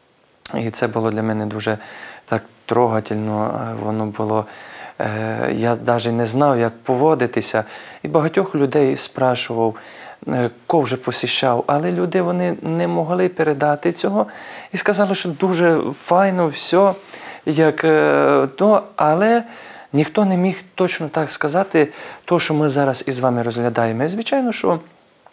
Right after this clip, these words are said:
я, напевно, так само склав багаж, е, проводив певну підготовку в книгах, щоб буду зустрічатися в тих і інших містах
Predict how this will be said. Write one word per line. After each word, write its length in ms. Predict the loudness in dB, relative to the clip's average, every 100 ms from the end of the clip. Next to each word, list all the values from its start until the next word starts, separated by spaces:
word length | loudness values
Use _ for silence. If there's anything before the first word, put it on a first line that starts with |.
| _ _ -6
я, 180 | 2 2
напевно, 520 | 4 2 2 2 -2 -2 -18 -18 -6 -4
так 200 | 0 0
само 380 | 0 2 2 2
склав 340 | -4 0 0 2
багаж, 560 | 0 2 4 4 0 -10 -18 -18 -12 -2
е, 580 | 2 2 2 0 0 -2 -2 -4 -6 -4
проводив 520 | 0 4 4 2 0
певну 300 | 2 0 -2
підготовку 760 | -2 0 0 2 0 0 -2
в 80 | -4
книгах, 600 | 0 0 2 2 2 -2 -2 -16 -16 -8
щоб 240 | -2 -2
буду 320 | 0 -2 2
зустрічатися 920 | 2 2 0 -2 2 0 2 -2 -2 -4 -10 _ -14
в 340 | -8 -8 -8 -10
тих 340 | 0 0 2
і 60 | -2
інших 520 | 0 -2 -2 -4 -2
містах 400 | -2 0 0